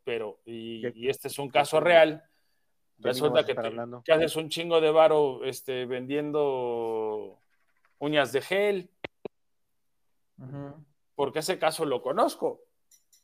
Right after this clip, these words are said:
Speaker 3: Ujú.
Speaker 1: ¿no? O sea,
Speaker 2: También
Speaker 1: estudi-,
Speaker 2: conozco uno.
Speaker 1: ento-, y, y yo no le veo nada de malo a que es-, a, a que ese sea, si eso te da de comer y te gusta, no tiene nada de malo que sea solo que hagas, ¿no?
Speaker 3: Ujú.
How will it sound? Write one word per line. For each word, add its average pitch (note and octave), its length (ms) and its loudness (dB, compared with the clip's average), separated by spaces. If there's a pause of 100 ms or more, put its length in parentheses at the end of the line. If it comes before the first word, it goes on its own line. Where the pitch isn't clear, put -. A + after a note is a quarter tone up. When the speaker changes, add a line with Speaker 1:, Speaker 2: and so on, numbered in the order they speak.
(100)
Speaker 3:
Ujú. D3+ 420 -14
Speaker 1:
¿no? G#3 200 -6
O - 40 -14
sea, B2 140 -2
Speaker 2:
También A#2+ 160 -2
Speaker 1:
estudi-, C#3 300 -2
Speaker 2:
conozco A#2+ 100 -10
uno. B2 340 -12 (960)
Speaker 1:
ento-, C#3 360 -2
y, F#3 220 -4 (120)
y E3 40 -2
yo G3+ 140 8
no B3 120 4
le G#3 140 6
veo G#3 180 6
nada A3 260 4
de G3+ 120 0
malo A3 320 6
a E3+ 120 4
que F3 100 -4
es-, F#3 200 -8
a, D3 280 4
a C#3+ 200 -2
que F3 160 -2
ese F#3 200 -2
sea, F3+ 300 0 (680)
si F#3 160 0
eso A#3+ 180 2
te F#3 100 -2
da F#3 140 6
de A3 120 4
comer E3+ 500 -2 (800)
y C#3+ 160 -8
te D3 120 0
gusta, G3+ 420 2 (1040)
no D3 240 -6
tiene F#3 220 -4
nada F3+ 140 4
de E3+ 60 2
malo E3 260 0
que C3+ 100 -6
sea C3 140 -6
solo C#3 280 -6
que F3 80 2
hagas, C#3 360 2
¿no? F#3 220 -12
Speaker 3:
Ujú. C3 460 -10